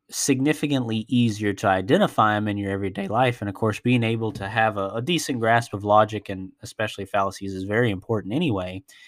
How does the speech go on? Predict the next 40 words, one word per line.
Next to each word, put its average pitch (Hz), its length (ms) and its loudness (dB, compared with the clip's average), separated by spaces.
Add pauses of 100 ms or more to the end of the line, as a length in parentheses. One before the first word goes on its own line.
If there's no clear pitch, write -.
(300)
And 101 220 -8
then 113 340 0
hopefully 113 400 0
going 101 240 0
over 123 220 2
this 110 240 -2
will - 80 -12
help 107 260 -2
you 95 180 -6
start - 460 -2
to 101 80 -20
be 107 140 0
able 98 160 -2
to 92 60 -10
pick - 260 -8
'em 110 80 -4
out 110 320 0 (360)
in 104 120 -10
your 101 140 -2
everyday 101 360 -4
life, 127 320 2
making 113 320 0
you 190 180 4
more 147 220 8
logical 117 460 4
in 101 80 -8
your 92 100 -8
thinking 156 540 -6 (580)
and 123 140 4
also 117 280 6
better 113 240 2
protected 110 600 2
against 104 280 -2
being 101 200 -8
swept 131 340 6
up 107 140 6
by 104 160 6
convincing 156 720 0
but 127 200 2
fallacious 110 760 0